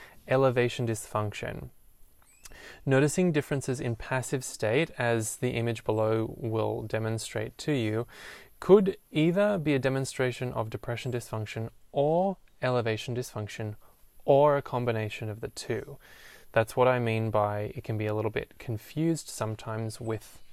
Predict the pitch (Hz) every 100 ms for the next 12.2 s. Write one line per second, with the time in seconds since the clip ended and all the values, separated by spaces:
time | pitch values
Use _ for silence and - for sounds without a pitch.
0 | - - 110 107 107 - 113 120 117 -
1 | 117 - - 131 131 - - - - -
2 | - - - - 135 165 180 165 - 147
3 | 170 - - 117 131 143 131 113 113 -
4 | 135 - 113 143 196 - - 139 135 -
5 | 131 135 151 131 123 135 151 - 139 135
6 | 127 127 - - - _ - - - 117
7 | - 117 - 117 110 110 - 113 107 107
8 | 113 123 110 110 104 107 110 107 117 107
9 | 104 107 117 - 110 131 175 - - 117
10 | - 113 - - 107 107 104 - 110 107
11 | 110 107 - - - - - 117 107 104
12 | 107